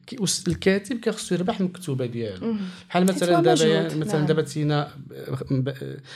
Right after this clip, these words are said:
Speaker 1: عاطي في كتاب مليون ونص، ما
Speaker 2: مم.
Speaker 1: كترجعش حتى ألفين درهم ديالها. فوقاش لينا تقدر، ما يمكن لكش تكتب كتاب آخر، خصك، كتبتي كتاب، خصك تدخل فيه على الأقل الضعف،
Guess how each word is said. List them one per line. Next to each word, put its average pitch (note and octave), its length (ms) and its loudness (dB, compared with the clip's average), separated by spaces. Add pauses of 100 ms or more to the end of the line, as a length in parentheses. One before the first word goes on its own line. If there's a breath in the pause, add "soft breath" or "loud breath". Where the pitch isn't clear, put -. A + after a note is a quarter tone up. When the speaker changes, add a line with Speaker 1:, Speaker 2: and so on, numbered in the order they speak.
Speaker 1:
عاطي C3 260 2
في C3+ 100 -6
كتاب B2+ 280 -2
مليون B2+ 340 -2
ونص، A#2 300 -2
ما C#3 80 2
Speaker 2:
مم. C3 60 -2
Speaker 1:
كترجعش C3 600 -2
حتى C3 300 -8
ألفين B2+ 340 -4
درهم A#2 320 -4
ديالها. G#2+ 440 -8 (760 loud breath)
فوقاش G3 320 -6
لينا A#3 280 -2
تقدر، F#3+ 360 -4
ما A3+ 220 -2
يمكن C4+ 220 -4
لكش C#4+ 100 -6
تكتب A#3 380 -8
كتاب D#3 300 -2
آخر، B2+ 320 -8
خصك، - 280 -6 (800)
كتبتي C4+ 340 -2
كتاب، C#4+ 400 -4 (340 loud breath)
خصك - 300 0
تدخل F#3 420 0
فيه F#3 160 0
على F3 80 0
الأقل F#3+ 340 -2
الضعف، B2 540 0